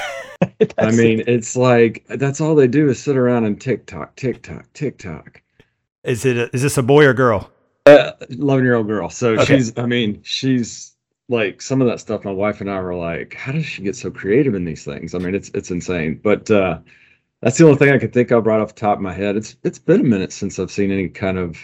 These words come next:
Speaker 2: interesting technology used for something.
Speaker 1: Okay. That, that was, yeah, I probably ought to stop asking that question, frankly, 'cause it made more sense during, uh, during lockdown stuff, 'cause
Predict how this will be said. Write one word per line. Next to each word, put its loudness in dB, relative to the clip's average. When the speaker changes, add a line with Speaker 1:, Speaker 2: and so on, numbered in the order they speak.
Speaker 2:
interesting -2
technology -4
used 4
for -12
something. -12
Speaker 1:
Okay. -8
That, -2
that 6
was, 2
yeah, 4
I 2
probably 4
ought 6
to 2
stop 0
asking 0
that -4
question, -6
frankly, -4
'cause -6
it -4
made 4
more 2
sense -2
during, -2
uh, -4
during -4
lockdown 0
stuff, -2
'cause -10